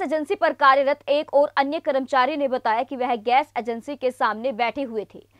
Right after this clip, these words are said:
कि अज्ञात हमलावरों ने अचानक उन पर हमला कर दिया, जिससे गैस एजेंसी के कर्मचारी को गंभीर चोटें आई हैं, जिनको इलाज के लिए निजी अस्पताल में भर्ती करवाया गया है।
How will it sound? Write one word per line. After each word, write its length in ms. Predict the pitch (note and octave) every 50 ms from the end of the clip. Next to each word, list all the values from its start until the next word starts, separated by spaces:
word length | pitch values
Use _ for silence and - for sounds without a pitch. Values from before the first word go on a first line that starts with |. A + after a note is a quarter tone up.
| _ _ _ _ _
कि 60 | F#4 G#4+
अज्ञात 580 | - - E4 E4 A#3 A#3 D#4 D4+ - G4+ G4
हमलावरों 460 | G4 D4+ D#4+ D#4+ D4+ D4 D4 E4 F4
ने 140 | D#4+ D4+ D#4+
अचानक 600 | D4+ - D4 C#4 - - D4 C#4+ D#4 F4+ G4+ G4
उन 100 | F4 D4+
पर 140 | - E4 E4
हमला 380 | C4+ G3+ A#3+ B3+ C4+ D#4 D#4 C4+
कर 140 | - F3
दिया, 260 | - _ - - - _ _ _ _ _ _ _ _ -
जिससे 300 | G3+ A3+ D4 - F#4 F4
गैस 260 | C#4 C#4+ D4+ D4+ E4+ - -
एजेंसी 320 | C#4+ B3+ D4 D4 C4 F4+ -
के 100 | D#4+ D#4
कर्मचारी 520 | - D4 C#4+ C#4+ C#4 - C4+ C4+ C#4+ D#4
को 100 | D#4 D#4
गंभीर 320 | A3+ C#4 C4 A#3+ D4+ C#4+
चोटें 340 | A#3 - D4 C4 B3 - A#3+
आई 160 | A3 G3 F3 E3+ F#3
हैं, 100 | - - _ _ _ _ _ _ -
जिनको 380 | G3+ B3+ D#4+ D4+ - E4 E4+ -
इलाज 400 | - D4+ C#4 C4+ C#4+ D#4+ C#4+ -
के 120 | D#4+ D4+
लिए 160 | C#4+ D4+ D#4
निजी 240 | C#4+ C4+ C#4 G#3+ D4+
अस्पताल 440 | C#4+ - - B3+ B3+ B3+ A#3+ B3+ C4
में 180 | B3 C4+ C4 G#3
भर्ती 320 | A3+ B3 A3 - - A#3
करवाया 300 | - - G3 F3+ E3+ F#3+ -
गया 120 | G#3+ F3 -
है। 180 | D#3+ - -